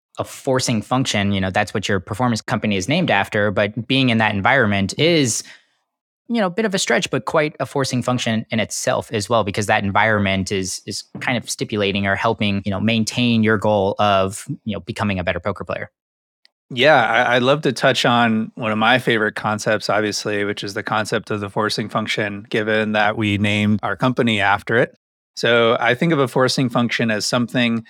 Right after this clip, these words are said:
Speaker 2: that changes your default behavior in the future. And in that way,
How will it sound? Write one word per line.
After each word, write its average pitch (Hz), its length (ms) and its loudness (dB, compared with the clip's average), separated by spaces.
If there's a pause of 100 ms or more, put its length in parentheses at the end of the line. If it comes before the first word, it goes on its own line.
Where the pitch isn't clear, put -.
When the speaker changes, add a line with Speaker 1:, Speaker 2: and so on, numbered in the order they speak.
(260)
Speaker 2:
that 110 480 2
changes 139 680 2
your 120 240 2
default 113 800 -2
behavior 104 800 0
in 104 340 -4
the 95 100 -6
future. - 560 -6 (540)
And 110 160 -2
in 110 180 0
that 120 300 2
way, 107 460 2